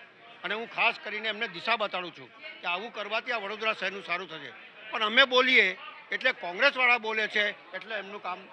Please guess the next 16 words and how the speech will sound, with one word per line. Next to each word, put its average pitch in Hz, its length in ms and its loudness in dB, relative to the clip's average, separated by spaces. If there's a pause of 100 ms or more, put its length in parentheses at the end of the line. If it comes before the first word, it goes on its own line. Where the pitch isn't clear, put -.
(160)
સાંભળવાનું 165 520 -8
નહીં, 135 120 -14 (540)
પણ 190 140 -2
અમે 190 200 -2
તો 262 300 0 (240)
શહેરના 196 320 2
હિતમાં 214 380 -2
બોલીએ 196 260 -12
છીએ. 151 180 -16 (540)
દિવસે 214 380 -8
દિવસે 214 480 -4 (1080)
ટેક્સ 202 280 0
વધે 208 280 0
છે, 208 240 0 (360)
દિવસે 208 280 -8
દિવસે, 208 360 -10